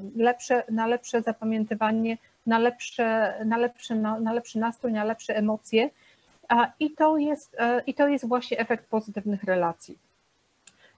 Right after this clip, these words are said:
E, nie mówimy w tym momencie tutaj tylko o takim, e, o takiej płytkiej relacji, bo płytka relacja oksytocyny nie będzie w stanie wywołać. Mówimy o głębokiej relacji, kiedy, kiedy dziecko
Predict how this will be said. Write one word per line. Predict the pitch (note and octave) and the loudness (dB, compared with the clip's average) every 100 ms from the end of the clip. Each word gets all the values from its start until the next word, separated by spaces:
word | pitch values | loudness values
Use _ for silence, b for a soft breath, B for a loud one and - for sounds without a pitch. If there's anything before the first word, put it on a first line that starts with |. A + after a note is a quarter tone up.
| - | 2
E, | A#3 | 4
nie | B3 C4 | 6 6
mówimy | C4 C4 D4 D4 C4+ | 6 4 2 2 0
w | |
tym | - A3+ | 0 0
momencie | A3 G#3+ G#3+ | 0 0 -2
tutaj | A#3 A3+ A3 G#3+ | -2 0 0 0
tylko | A#3 A#3 A#3 | 0 0 0
o | A3+ | -2
takim, | - A3 - G#3+ G3+ | -2 -2 -2 -2 0
e, | - G3+ F#3+ | 0 0 -2
o | G3 G#3 | -4 -6
takiej | G#3+ G#3+ G#3 | -6 -4 -2
płytkiej | - D#4 - F#3 | 0 0 0 -2
relacji, | F#3 F3 F3 G#3 | 0 0 -2 -4
bo | G3 G3 F#3+ | 0 0 0
płytka | - B3+ - A3 | 0 -2 0 0
relacja | G#3 G#3+ G#3+ - G#3 G3 | 0 -2 -4 -4 0 0
oksytocyny | - G#3+ G#3+ G#3+ G#3+ - G#3+ | -2 -8 -8 -6 -6 -2 -2
nie | G#3+ F#3+ | 0 -2
będzie | G3+ C4+ C#4+ | 0 0 0
w | C4+ | -4
stanie | G#3 G3 | -6 -6
wywołać. | F#3 F#3 F3+ F3 G3+ - b b | -6 -6 -6 -4 -6 -10 b b
Mówimy | G#3+ A#3 A#3 A3+ | 0 2 2 0
o | G#3 | 0
głębokiej | G#3 G3+ G3+ A#3+ - B3+ - G#3+ | 0 0 0 -2 -2 -6 -4 -4
relacji, | G#3+ G#3+ G#3+ A3 G#3+ - | -2 -2 -2 -10 -8 -6
kiedy, | G3+ G3 G3+ G3 | -4 -2 -4 -2
kiedy | G#3 F#3+ | -2 0
dziecko | G#3 A#3 - G#3 | 0 -2 -2 -6